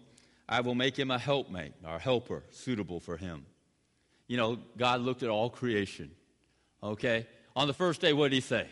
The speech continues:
"Good." On the second day, what did he say? "Good." On the third day, fourth day, fifth day, he created it all.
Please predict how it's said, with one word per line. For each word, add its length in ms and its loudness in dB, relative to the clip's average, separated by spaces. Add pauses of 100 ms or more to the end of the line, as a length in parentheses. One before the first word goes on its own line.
(760)
"Good." 320 0 (800)
On 120 2
the 60 0
second 300 2
day, 160 4
what 140 4
did 60 4
he 40 2
say? 320 0 (560)
"Good." 400 0 (640)
On 80 -2
the 80 2
third 360 4
day, 160 6
fourth 300 4
day, 140 2
fifth 280 4
day, 220 2 (200)
he 100 2
created 520 8
it 60 6
all. 380 6